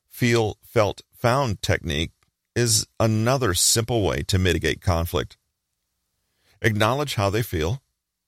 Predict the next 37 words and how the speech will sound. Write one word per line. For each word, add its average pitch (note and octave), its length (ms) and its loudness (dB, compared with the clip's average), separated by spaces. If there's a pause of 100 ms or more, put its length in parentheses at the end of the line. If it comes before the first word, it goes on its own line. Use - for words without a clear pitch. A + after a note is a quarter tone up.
(260)
point D3+ 240 0
to C#3 120 0
another B2 260 0
person G2+ 440 0
who F#2+ 140 4
has F2+ 160 -2
felt - 380 0
similarly F2+ 500 0
in C#2+ 80 -4
the A1+ 80 -8
past, C3 420 -2 (380)
then G2 300 0 (420)
show - 340 0
what D#3 240 2
you G#2 180 0
have F2 100 0
found F2+ 360 0
works F2+ 280 0
best G#2+ 500 -2
on E2+ 140 0
how F2 340 2
this A2 240 0
person D2 480 -2
managed F2 400 0
the D#2 160 -2
issue. F2 280 2 (2000)
Finally, A2 380 2 (640)
the G#2 160 4
agreement G#2 640 0
frame D2 520 -4 (140)
allows C#3+ 360 0
us C3 120 2
to B2+ 120 -8
gracefully G#2 520 0
disagree F#2 460 0
with D#2+ 140 -2
someone F2 480 0